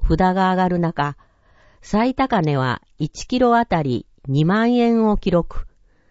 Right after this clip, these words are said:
昨年を四千円も上回る価格に会場は大きな歓声に包まれました。なお、一キログラムあたりの平均単価は五千九百四十八円でした。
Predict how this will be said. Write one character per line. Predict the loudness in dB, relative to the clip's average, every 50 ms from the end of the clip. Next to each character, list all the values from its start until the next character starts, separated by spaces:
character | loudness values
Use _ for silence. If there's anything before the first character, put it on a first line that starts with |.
| _ _ _ _ _ _ _ -8
昨 | -2 -2 -2 0 2 2
年 | 4 4 4 4 2 2
を | 0 0 -2 0
四 | 2 2 4 4 2
千 | 2 0 0 2 2 2
円 | 2 2 2 2 2
も | 2 2 2 2
上 | 2 2 2 2
回 | 2 2 0 0 2 0
る | 0 0
価 | -2 -4 -2
格 | -2 -2 -2 -2 -2
に | -2 -2 -2 -4 -6 -6
会 | -2 0 2 2 2 2
場 | 2 2 4 4 4
は | 2 2 0 -2 -2
大 | 0 0 2 0
き | 0 -2 -2
な | -2 -2 -2
歓 | -2 -2 0 0 0 0
声 | 0 0 2 2 2
に | 0 -2 -2
包 | -4 -8 -4 -2 0
ま | 0 0 0
れ | 0 0
ま | 0 -2 -2
し | -6 -6
た。 | -8 -10 -10 -10 -20 _ _ _ _ _ _ _ _ _ _ _ _ _ _ _ _ _ _ _ _
な | -2 0 2 2 2
お、 | 0 -2 -4 -12 _ -20 _ _ -20 -6 -6
一 | -6 -6 -6 -6
キ | -4 2 2
ロ | 4 4
グ | 4 4
ラ | 2 4
ム | 4 2 2
あ | 0 0
た | 0 0 2
り | 2 2
の | 2 2 2
平 | 2 2 2 2 0
均 | 0 0 0 0 0
単 | 0 0 0 0 -2 -2
価 | 0 -2 0
は | 0 0 -2 -4 -8 _ _ _ _ _ _ _ -6
五 | -2 -2 0
千 | 0 0 2 2 2 2 0
九 | 0 0 2 2 2
百 | 2 0 -2 -2 -2 0
四 | 2 2 4 2 2
十 | 0 0 0 0 0
八 | 0 -2 -4 -4 -2 0
円 | 0 2 2 0 0
で | -2 -4
し | -4 -6 -8
た。 | -8 -10